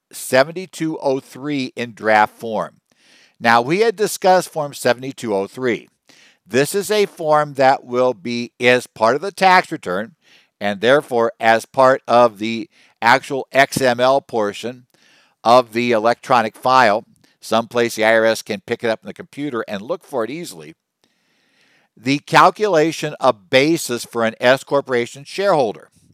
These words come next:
It will be attached to the Form ten forty in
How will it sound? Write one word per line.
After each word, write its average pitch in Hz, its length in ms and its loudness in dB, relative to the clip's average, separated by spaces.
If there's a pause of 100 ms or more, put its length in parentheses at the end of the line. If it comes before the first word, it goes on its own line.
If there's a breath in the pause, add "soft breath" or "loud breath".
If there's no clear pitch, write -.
(420 soft breath)
It 92 80 -12
will 104 100 -6
be 123 160 -4
attached 139 600 0
to 139 140 -6
the 156 120 -10
Form 147 320 -6
ten 120 260 -4
forty 165 480 -4 (720)
in 131 340 0